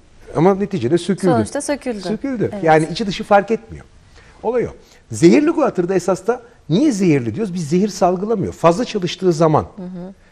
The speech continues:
Speaker 1: insanlarda titreme, terleme, sinirlilik, kırmızı yüz, e, zehirlenmede de bunlar benzer bulgular olmuyor mu? Oluyor.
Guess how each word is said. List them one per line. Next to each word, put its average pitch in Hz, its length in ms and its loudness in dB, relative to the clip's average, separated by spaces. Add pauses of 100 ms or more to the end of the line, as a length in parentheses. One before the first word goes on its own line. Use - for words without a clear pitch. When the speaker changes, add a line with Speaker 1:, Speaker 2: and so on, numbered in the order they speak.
Speaker 1:
insanlarda 151 840 2 (360)
titreme, 147 600 2 (560)
terleme, 135 680 6 (340)
sinirlilik, 139 920 -2 (440)
kırmızı 147 480 0
yüz, 120 320 -4 (100)
e, 117 60 -12
zehirlenmede 185 760 0
de 190 120 2
bunlar 160 360 0 (220)
benzer 147 400 2
bulgular 151 300 0
olmuyor 139 340 -2
mu? 170 120 -10
Oluyor. 165 300 -4